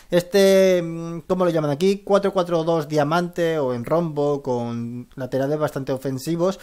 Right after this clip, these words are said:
Nos está yendo bastante bien por el momento y vamos a seguir utilizándolo. Después tenemos el cuatro dos tres, eh, estrecho,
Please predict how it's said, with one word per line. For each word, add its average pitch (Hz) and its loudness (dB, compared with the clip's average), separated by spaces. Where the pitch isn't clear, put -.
Nos 170 2
está 175 0
yendo 180 0
bastante 151 -2
bien 143 -2
por 143 -2
el 143 -2
momento 185 -4
y 185 0
vamos 151 -4
a - -16
seguir 135 -4
utilizándolo. 196 -2
Después 156 -4
tenemos 185 0
el 160 -2
cuatro 160 -2
dos 156 -4
tres, 175 0
eh, 113 -6
estrecho, 160 -2